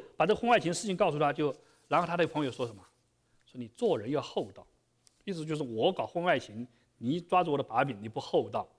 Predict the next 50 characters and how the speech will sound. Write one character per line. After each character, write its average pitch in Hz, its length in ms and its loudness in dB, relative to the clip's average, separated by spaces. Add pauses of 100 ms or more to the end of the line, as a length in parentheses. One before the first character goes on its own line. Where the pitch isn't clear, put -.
(220)
呃， - 640 -10
做 131 160 -4
人 107 120 -12
厚 107 200 -12
道。 - 100 -20 (300)
后 294 160 0
来 269 120 6
果 220 160 6
然， 202 160 6 (240)
他 269 160 2
过 269 160 2
两 185 160 6
天， 220 220 2 (220)
他 277 240 2
怎 262 100 2
么 190 80 0
又 208 60 4
发 240 180 2
现 220 160 0 (220)
他 233 120 0
说 262 240 4
的 247 80 6
话 247 220 6
的 196 60 2
那 202 80 4
个 202 40 6
朋 185 160 0
友 160 160 4 (140)
也 220 240 6
有 196 100 6
婚 175 160 -2
外 165 160 6
情， 117 220 -6 (260)
然 180 140 4
后 - 20 2
他 294 200 2
又 262 40 4
打 - 160 4
电 165 80 0
话 196 200 6
过 170 200 2
去， 151 240 0 (280)
想 147 120 -4
调 139 240 2
戏 170 120 -2
他 147 100 0
两 104 220 -6
句， 123 120 -8
说， 113 320 -2 (640)
哎， 131 240 -6